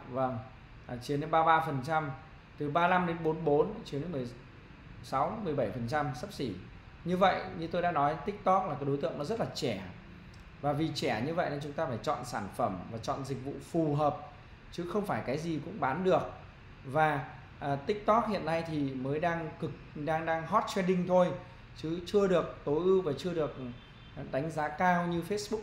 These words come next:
tại thị trường Việt Nam. Đó. Thế rồi về thiết bị, đúng không ạ? Chúng ta thấy là có những cái thiết bị mà chúng ta xem quảng cáo ở đây.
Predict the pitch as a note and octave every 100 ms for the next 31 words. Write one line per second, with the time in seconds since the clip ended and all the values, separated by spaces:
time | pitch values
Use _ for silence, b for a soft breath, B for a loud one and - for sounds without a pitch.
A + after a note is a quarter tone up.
0 | - C#3 C#3 C3 B2+ B2+ C#3+ D3+ B2+ -
1 | - - - - - - - - - -
2 | - - - - A#2 B2 - - - -
3 | - - - E3 G3 E3 E3 G#3 A#3 A3+
4 | A#3+ - D#3 D3 E3+ - - D3+ E3+ D#3+
5 | E3+ - C#3+ D3 F3 F#3 F#3 A3 F#3 E3+
6 | D3 B2+ C3 D#3+ D#3 D3+ B - - -
7 | G3 G3+ F#3 C#3+ G#2+ G2 A2 B2 C#3+ D3
8 | D3+